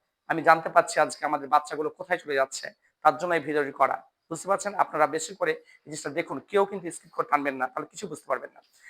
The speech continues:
দেখুন, আপনাদের বাচ্চা, যে আপনার বাচ্চা, আমার বাচ্চা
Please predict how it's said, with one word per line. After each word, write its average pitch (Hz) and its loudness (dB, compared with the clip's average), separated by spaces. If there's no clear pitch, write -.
দেখুন, 208 4
আপনাদের 226 8
বাচ্চা, 180 8
যে 165 6
আপনার 226 8
বাচ্চা, 180 10
আমার 196 10
বাচ্চা 165 2